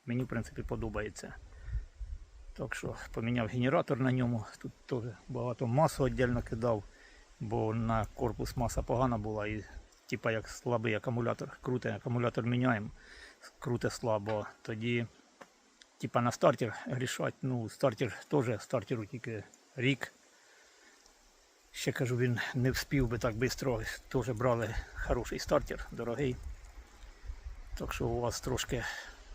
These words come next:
їздю я й на уазі. Газелька знову поломилась, пішли гази,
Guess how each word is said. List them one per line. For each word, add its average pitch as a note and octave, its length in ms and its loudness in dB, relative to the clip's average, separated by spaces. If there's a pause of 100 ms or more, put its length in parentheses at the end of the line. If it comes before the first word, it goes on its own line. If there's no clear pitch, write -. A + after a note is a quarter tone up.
(720)
їздю A#2 340 0
я A2+ 120 0
й G#2+ 60 0
на A2+ 120 2
уазі. C3+ 420 6 (480)
Газелька A#2+ 480 4
знову A#2 260 0
поломилась, D3 580 2 (840)
пішли B2 400 2
гази, C3 440 6